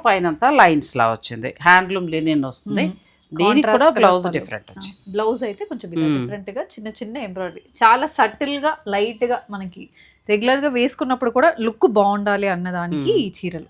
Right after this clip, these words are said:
Speaker 2: అలాంటి సారీస్ ఇవి.
Speaker 1: అందులోకి లైట్ వెయిట్,
Speaker 2: ఆ,
Speaker 1: బరువు
Speaker 2: లైట్
Speaker 1: చీరలు
Speaker 2: వెయిట్.
Speaker 1: కాదు.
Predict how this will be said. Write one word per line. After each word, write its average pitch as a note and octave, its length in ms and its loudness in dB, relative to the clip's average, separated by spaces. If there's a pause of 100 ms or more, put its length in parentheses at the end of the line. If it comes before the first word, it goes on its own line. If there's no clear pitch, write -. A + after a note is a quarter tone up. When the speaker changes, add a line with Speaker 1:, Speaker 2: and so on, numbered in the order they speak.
(120)
Speaker 2:
అలాంటి F3+ 360 -10
సారీస్ F3+ 380 -10
ఇవి. A3 220 -10
Speaker 1:
అందులోకి A#3 420 0
లైట్ A3 380 4
వెయిట్, F#3+ 240 -2 (260)
Speaker 2:
ఆ, G3 80 -6
Speaker 1:
బరువు F#3+ 220 0
Speaker 2:
లైట్ G3+ 140 0
Speaker 1:
చీరలు G3 140 2
Speaker 2:
వెయిట్. D3+ 140 -2
Speaker 1:
కాదు. B2 280 -2